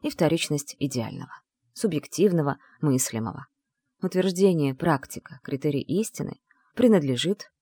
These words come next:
Карлу Марксу. Пролог. Британские спецслужбы — старые и очень сильные противники нашей разведки и армии.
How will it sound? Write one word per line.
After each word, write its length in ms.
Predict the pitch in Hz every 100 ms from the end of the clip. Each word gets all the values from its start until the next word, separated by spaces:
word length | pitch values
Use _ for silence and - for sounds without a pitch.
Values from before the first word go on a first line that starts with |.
| _ _
Карлу 400 | - 143 127 139
Марксу. 520 | 127 113 - - - - _ _ _ _ _ _ _ _
Пролог. 640 | 208 220 196 127 - - _ _ _ _ _ _ _
Британские 600 | 175 185 202 269 262 -
спецслужбы — 800 | 233 - 220 - 233 233 233 202 202
старые 500 | - 202 208 180 139
и 20 |
очень 320 | 165 - 147
сильные 420 | - 160 156 135
противники 760 | 127 135 131 170 151 139 131 147
нашей 380 | 135 131 -
разведки 540 | 127 123 120 113 - -
и 220 | - -
армии. 500 | 127 123 - - 160